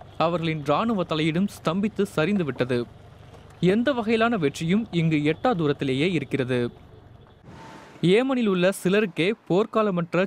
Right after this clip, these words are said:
செழுமையான நினைவுகள் உள்ளன. பிரிட்டிஷ் காலனிய காலத்தின் ஊடாகவும் கம்யூனிச காலங்களிலும் ஏடனில் நடந்த உள்நாட்டு சண்டை மற்றும் தற்போது நடக்கும்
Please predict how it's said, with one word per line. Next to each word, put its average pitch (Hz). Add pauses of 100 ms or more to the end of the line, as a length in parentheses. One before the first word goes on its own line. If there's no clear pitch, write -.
செழுமையான 214
நினைவுகள் 147
உள்ளன. 135 (680)
பிரிட்டிஷ் 214
காலனிய 202
காலத்தின் 196
ஊடாகவும் 165 (160)
கம்யூனிச 233
காலங்களிலும் 160 (360)
ஏடனில் 269
நடந்த 165 (180)
உள்நாட்டு 214
சண்டை 165 (140)
மற்றும் 175 (320)
தற்போது 208
நடக்கும் 214